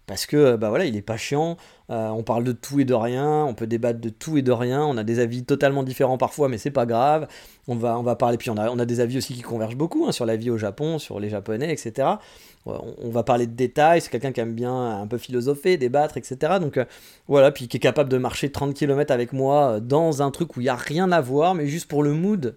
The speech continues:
Il adore comme moi le mood japonais dans l'ensemble. Et donc du coup, bah, c'était, c'était sympa de refaire des balades. On est allé dans un truc Inaka où j'aurais pu amener personne, franchement, avec moi là-bas, parce que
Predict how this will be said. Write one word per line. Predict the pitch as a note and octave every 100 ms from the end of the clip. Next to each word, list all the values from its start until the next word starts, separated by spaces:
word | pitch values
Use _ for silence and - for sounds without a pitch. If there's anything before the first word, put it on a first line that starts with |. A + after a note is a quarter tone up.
| -
Il | B2+ C3 C3+
adore | C3+ F3 -
comme | D3+
moi | D#3+ D#3+
le | C#3
mood | C#3 D#3 E3 C3+ A#2+
japonais | C3 C3+ D3 C#3+ D#3
dans | C#3
l'ensemble. | C3 C3 D#3 F3 C#3+ - - -
Et | C3
donc | D3
du | C3
coup, | B2+
bah, | F3 A2
c'était, | -
c'était | A2 -
sympa | A2 E3+ G3 D#4+
de | G#3+
refaire | A#2+ - B2+
des | A#2+
balades. | B2 C3+ E3 C#3
On | A#2+
est | A#2+
allé | B2+
dans | C3+ A#2
un | A#2
truc | D3 -
Inaka | C3+ B2+ D#3+ D#3+
où | C3
j'aurais | A#2 G#2+
pu | G#2+ C#3
amener | B2+
personne, | C#3 B2 - F3+ E3+
franchement, | - B2 -
avec | C#3 A#2+
moi | B2
là-bas, | B2 C#3+
parce | A2
que | -